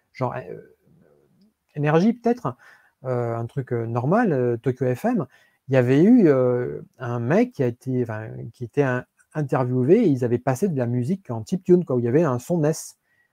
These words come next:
Alors, c'était pas des musiques de, de jeu, mais c'était un mec qui avait composé des, des musiques récemment sur, euh, sur un processeur sonore de la nes.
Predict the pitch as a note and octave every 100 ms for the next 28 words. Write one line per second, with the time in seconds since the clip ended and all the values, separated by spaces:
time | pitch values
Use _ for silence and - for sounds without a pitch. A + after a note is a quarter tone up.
0 | _ - - - G#3+ C#3+ C3+ C#3 D3+ A#2+
1 | B2+ G3 F#3 C#3 B2+ B2 B2 G#3+ B3 B2+
2 | B2+ C3 A2+ B2 A3 C#3+ A#2+ - B2+ C3
3 | B2 D3 A#2+ A2+ A2+ A#2 A#2 B2+ - _
4 | _ A#2+ - B2 B2+ A#2 F3+ A3 - -
5 | F#3 G#3 D3+ A#2+ A2+ A2+ A#2 - - C3+
6 | A#2+ B2 A#2+ A2 D3 C3+ - A#2+ D#3+ D3
7 | B2+ D3 C3